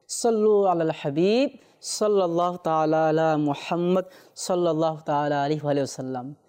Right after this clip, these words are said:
প্রাণপ্রিয় ইসলামী ভাইয়েরা, এখন আমরা শুনব সাওবান রাদিয়াল্লাহু তাআলা আনহু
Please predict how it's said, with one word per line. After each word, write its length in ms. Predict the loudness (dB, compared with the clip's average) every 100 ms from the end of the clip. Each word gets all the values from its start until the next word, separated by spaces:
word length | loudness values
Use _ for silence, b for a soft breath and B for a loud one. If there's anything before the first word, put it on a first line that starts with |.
| b b
প্রাণপ্রিয় 340 | -4 -2 -2 -2
ইসলামী 320 | -2 -6 -6
ভাইয়েরা, 300 | -8 -10 -12 -6
এখন 280 | -4 -2 -2
আমরা 220 | 0 0
শুনব 480 | -2 -2 0 0 -2 -6 b b b b b
সাওবান 600 | -8 -2 0 0 0 0
রাদিয়াল্লাহু 480 | 2 2 2 2 -2
তাআলা 420 | -2 0 2 2
আনহু 380 | 0 -2 -6 -8